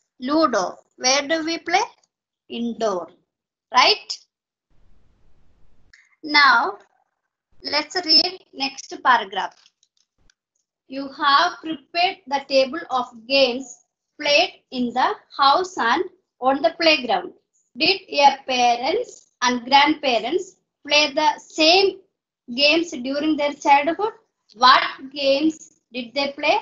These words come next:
Find out and write. Games you play at present. Already we have seen chess,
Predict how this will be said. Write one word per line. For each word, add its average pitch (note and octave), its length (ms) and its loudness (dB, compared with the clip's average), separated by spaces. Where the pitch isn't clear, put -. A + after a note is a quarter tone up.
Find C#4 320 2
out D4 260 -2
and D4+ 240 2
write. A#3+ 380 -2
Games E4+ 760 0
you E4+ 280 -2
play D4 240 0
at B3 180 -4
present. A#3 640 -4
Already B3+ 460 0
we C4+ 140 0
have C4+ 380 0
seen D4 420 -2
chess, C4+ 440 0